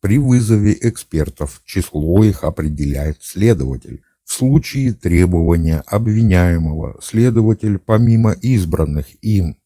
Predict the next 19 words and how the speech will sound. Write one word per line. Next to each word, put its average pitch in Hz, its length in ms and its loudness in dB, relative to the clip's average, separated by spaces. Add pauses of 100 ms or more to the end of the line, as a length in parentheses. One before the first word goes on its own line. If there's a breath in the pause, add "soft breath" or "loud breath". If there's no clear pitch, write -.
(140)
экспертов, - 840 -8 (240)
может 85 580 2
вызвать 101 520 -2
и 107 360 -2
эксперта, 87 920 -4
указанного 90 1080 -2
обвиняемым, 82 1000 -6 (340)
либо 110 340 2
потерпевшей 104 760 -4
стороной. 67 540 -12 (320)
Отказ 87 380 -2
в - 160 -18
таком 78 400 -6
вызове 101 520 0
может 123 400 -2
последовать, 76 680 -4
если 104 460 0
следователь 76 800 -4
признает, 78 840 -2